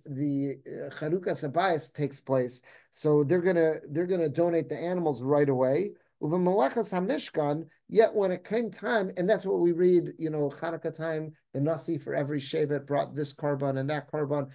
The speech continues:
So the Nisim were the first ones to jump forward with donations when it came time to inaugurating the Mizbeach, when the Mishkan opens up. But as far as donating the raw goods to build it, Uva Malachas Hamishkan,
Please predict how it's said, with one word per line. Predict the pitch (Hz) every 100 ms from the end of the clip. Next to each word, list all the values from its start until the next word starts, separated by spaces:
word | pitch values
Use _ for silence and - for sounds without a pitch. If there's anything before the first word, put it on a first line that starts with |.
| -
So | - 175
the | 180
Nisim | 185 185 262
were | 262 214
the | 156
first | - 208 185
ones | 185 175 147
to |
jump | 135 165 151
forward | - 160 143
with | 135
donations | 139 139 151 147 127 127
when | 135
it | 135
came | 156
time | 143 147 139
to | 139
inaugurating | 135 139 151 139 139 139 131 127 127
the | 131
Mizbeach, | 135 113 139 156 165 -
when | 143 135
the | 139
Mishkan | 143 143 143 139 143
opens | 160 151 135 143
up. | 123 - _ - _
But | -
as | 160 -
far | - 202
as | 240 143
donating | 196 214 214 196 170
the | 151
raw | 160 196 196
goods | 147 165 120
to | 143
build | 123 208 262 147
it, | 123 - _ _ -
Uva | 165
Malachas | 185 190 240 233 -
Hamishkan, | 180 202 262 - 180 165